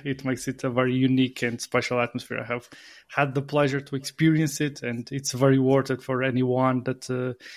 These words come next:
is visiting Spain at that time of the year. They should totally look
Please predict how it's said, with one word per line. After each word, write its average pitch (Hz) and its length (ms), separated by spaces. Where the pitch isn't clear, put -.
is 131 160
visiting 139 720
Spain 143 480
at 147 160
that 143 220
time 147 220
of 123 140
the 131 100
year. 147 340
They 127 260
should 127 320
totally 127 600
look 143 320